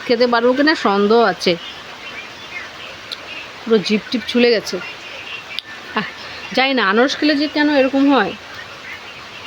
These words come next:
এই দেখো এতটা রস বেরিয়েছে। আবার কোথায়?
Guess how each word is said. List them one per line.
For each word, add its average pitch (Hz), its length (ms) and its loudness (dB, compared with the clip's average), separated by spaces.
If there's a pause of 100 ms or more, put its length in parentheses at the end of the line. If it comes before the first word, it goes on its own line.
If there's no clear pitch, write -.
(1900)
এই 220 120 6
দেখো 220 200 2 (760)
এতটা 214 260 2
রস 208 220 6 (100)
বেরিয়েছে। 202 440 4 (3000)
আবার 349 260 2
কোথায়? 339 360 4